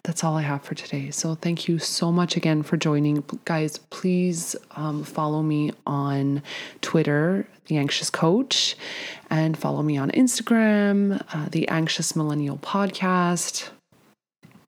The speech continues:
Thank you so much again for joining. And until the next time,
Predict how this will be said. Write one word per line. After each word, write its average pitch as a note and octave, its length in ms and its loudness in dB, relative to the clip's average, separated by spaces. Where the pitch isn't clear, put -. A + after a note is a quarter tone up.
Thank D3 220 -4
you E3+ 60 -6
so F3 240 -4
much F3 480 -4
again D#3+ 320 -4
for F3+ 120 -4
joining. F3+ 500 0
And D3+ 140 0
until D#3 280 -2
the D#3+ 80 0
next F3 280 0
time, E3 540 2